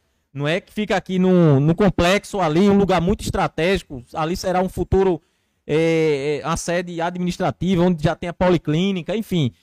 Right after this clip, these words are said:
O, o, o, o, por trás, uma creche, ali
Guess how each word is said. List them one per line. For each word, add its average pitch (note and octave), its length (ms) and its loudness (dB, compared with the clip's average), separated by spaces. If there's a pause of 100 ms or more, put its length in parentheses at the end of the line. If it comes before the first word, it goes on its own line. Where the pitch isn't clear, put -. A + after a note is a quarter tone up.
(520)
O, G3+ 100 2
o, F3+ 520 2
o, F3+ 320 4
o, E3 60 -6
por B3+ 200 -4
trás, G3+ 520 0 (360)
uma G3 200 2
creche, G3+ 480 -4
ali G#3 540 -6